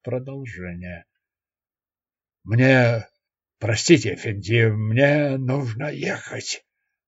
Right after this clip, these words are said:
Неверные собаки убили моего отца. Да покарает их Аллах за их злодеяния!"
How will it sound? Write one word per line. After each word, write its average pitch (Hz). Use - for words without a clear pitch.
Неверные 185
собаки 160
убили 127
моего 104
отца. -
Да 117
покарает 113
их -
Аллах 107
за 120
их 107
злодеяния!" 147